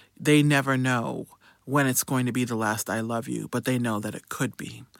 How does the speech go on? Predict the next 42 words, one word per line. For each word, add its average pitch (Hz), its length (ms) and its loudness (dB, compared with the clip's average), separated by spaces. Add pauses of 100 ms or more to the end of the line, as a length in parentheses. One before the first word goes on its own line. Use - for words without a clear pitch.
(560)
Um, 113 260 -4
I 107 80 -6
just 117 220 -4
thought 110 280 -2
life 131 360 0
becomes 131 340 -4
a 165 40 -2
prison 127 520 0 (640)
in 120 380 -4
such - 260 -4
cir-, 113 160 -4
circumstances. - 920 -6 (260)
It's - 240 -2
just - 240 -2
terrifying. 151 720 -4 (340)
But 170 160 6
you 170 160 4
can't - 300 2
live 143 320 2
your 127 140 2
life 131 320 2
in 127 60 -2
a 117 80 -2
state 123 220 -2
of 113 140 -6
terror, - 480 -6 (480)
which - 440 2
is 135 260 0
frustrating 135 720 0
because 117 320 -2
you 139 100 4
recognize 120 680 0
that - 100 -4
you're 123 100 0
an 120 80 0
endangered 120 520 -2
species, 120 640 -2
but 95 120 -6
you're 123 100 -2
somehow 127 400 -2
supposed 120 480 -6
to 113 220 -4